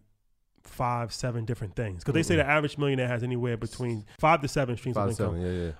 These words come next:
Speaker 2: yeah.
Speaker 1: Uh, so a lot of times people look at that and it becomes, like, overwhelming 'cause it's like,
Speaker 2: How?
Speaker 1: we're so
Speaker 2: <laughs>
Speaker 1: trained. The average person is just trained to work a job to get money.
Speaker 2: Mm-hmm.
Speaker 1: So now it's like, "Okay, I gotta work seven jobs," or, or, "I gotta,
Speaker 2: Yeah.
Speaker 1: like,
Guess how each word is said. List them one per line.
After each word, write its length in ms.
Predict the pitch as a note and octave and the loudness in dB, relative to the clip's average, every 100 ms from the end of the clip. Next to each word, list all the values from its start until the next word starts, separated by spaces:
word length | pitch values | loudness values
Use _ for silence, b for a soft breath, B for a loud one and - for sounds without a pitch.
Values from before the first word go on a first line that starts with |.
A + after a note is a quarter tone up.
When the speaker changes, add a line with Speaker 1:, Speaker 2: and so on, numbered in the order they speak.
| - | -4
Speaker 2:
yeah. 60 | C3+ | 0
Speaker 1:
Uh, 280 | C3 B2 A2 | 0 0 0
so 160 | C3+ | 0
a 20 | B2+ | 2
lot 180 | C#3 | 2
of 80 | C#3+ | 2
times 160 | C#3 B2+ | 0 -2
people 180 | B2 B2 | -2 -2
look 160 | C3+ | -4
at 60 | C3 | -2
that 180 | A#2+ A2 | -2 -2
and 80 | |
it 80 | A#2 | -4
becomes, 320 | A2+ - A2 | -6 -6 -4
like, 180 | A2+ G#2+ | -4 -4
overwhelming 640 | A#2+ B2+ A2 C3+ F3+ C3+ B2 | 0 0 2 6 6 6 0
'cause 200 | B2 A2+ | -4 -4
it's 140 | - | -4
like, 260 | B2 A2+ - | -2 -2 -4
Speaker 2:
How? 320 | G#2 G2 E2+ - D#3 | -2 -2 -4 -4 2
Speaker 1:
we're 120 | D#3+ | 4
so 200 | F#3 D#3+ | 4 2
Speaker 2:
<laughs> 100 | - | 2
Speaker 1:
trained. 320 | D#3+ C#3+ B2+ | 2 2 0
The 80 | B2+ | 4
average 320 | B2+ A3 G#3 | 8 8 6
person 280 | - F3+ D3+ | 4 2 2
is 120 | B2 | 0
just 160 | - A2 | -2 -2
trained 220 | D#3+ C3+ | 2 2
to 60 | A#2 | 4
work 180 | A#2+ A2 | 0 -2
a 40 | |
job 380 | G2 C3 G#2+ - | -2 0 0 -4
to 80 | A2+ | -8
get 140 | G#2 | -8
money. 240 | G2+ F#2 - - | -10 -12 -14 -8
Speaker 2:
Mm-hmm. 200 | G2 G#2 | -4 -4
Speaker 1:
So 100 | B2 | 0
now 260 | D#3+ E3 | 6 8
it's 120 | C#3+ C#3+ | 6 4
like, 120 | B2+ | 2
"Okay, 180 | C3 B2+ | 2 0
I 60 | |
gotta 160 | C#3 A#2+ | 0 2
work 200 | B2+ A#2+ | 0 -2
seven 400 | - D3+ C3 A#2 | 0 2 2 2
jobs," 520 | A#2 B2 F#2+ E2+ - - B | 2 2 0 -6 -14 -18 B
or, 200 | - C3 - | 0 2 6
or, 360 | F#3+ E3 C3+ C#3+ | 8 10 8 4
"I 120 | C#3 | 4
gotta, 160 | C#3 B2+ | 4 4
Speaker 2:
Yeah. 60 | |
Speaker 1:
like, 220 | B2 A#2+ | 2 0